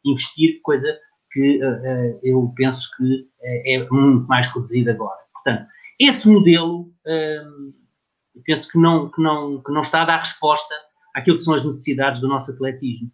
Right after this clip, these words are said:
Evidentemente que o, que o sistema militar pode ser um modelo, ou seja, há várias possibilidades, só que nós em Portugal, eh, pronto, eh, é, é um, é uma situação do ninho, é, é, por-,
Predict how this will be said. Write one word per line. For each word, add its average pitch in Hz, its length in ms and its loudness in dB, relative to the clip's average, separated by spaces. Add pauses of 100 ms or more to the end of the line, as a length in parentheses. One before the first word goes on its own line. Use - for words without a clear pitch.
(180)
Evidentemente 190 640 4
que 165 60 -4
o, 160 60 2
que - 80 -12
o - 140 -16
sistema 160 300 0
militar 143 440 -2
pode 180 280 0
ser 139 120 -4
um 135 60 -2
modelo, 120 420 -6 (600)
ou - 60 -14
seja, 180 280 0
há 202 120 4
várias 214 300 0
possibilidades, 143 680 -4
só 214 120 0
que 208 200 -6 (120)
nós 226 200 0
em 226 60 -2
Portugal, 226 540 0 (240)
eh, 214 600 -4 (1120)
pronto, 208 280 0 (120)
eh, 143 220 -10 (280)
é, 180 240 2
é 190 60 6
um, 185 200 4
é 196 60 4
uma 208 100 6
situação 214 520 4
do 214 120 6
ninho, 220 380 8
é, 156 300 0 (340)
é, 160 300 -4
por-, 196 200 -8